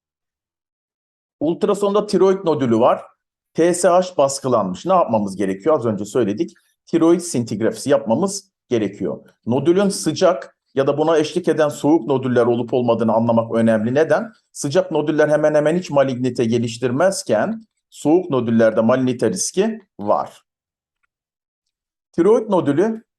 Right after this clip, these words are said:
ince yeni aspirasyon biyopsisinde papiller tiroid kanseri şüphesi şeklinde rapor edilmiş. Ne yapmamız gerekiyor? Bir sonraki adım çoğu zaman cerrahi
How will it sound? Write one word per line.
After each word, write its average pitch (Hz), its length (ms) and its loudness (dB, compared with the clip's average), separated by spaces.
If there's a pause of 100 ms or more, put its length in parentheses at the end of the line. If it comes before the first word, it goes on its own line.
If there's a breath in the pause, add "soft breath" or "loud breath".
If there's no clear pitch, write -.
(120)
ince 190 320 2
yeni 220 120 2
aspirasyon 208 640 0
biyopsisinde 170 460 0
papiller 196 480 0
tiroid 185 260 4
kanseri 131 440 -2
şüphesi 147 380 -6
şeklinde 123 480 0
rapor 147 260 2
edilmiş. 98 340 -4
Ne 196 80 0
yapmamız 113 420 0
gerekiyor? 110 420 -4
Bir 151 40 -12
sonraki 107 420 -2
adım 170 260 -2 (280)
çoğu 151 200 0
zaman 156 300 0
cerrahi 131 840 2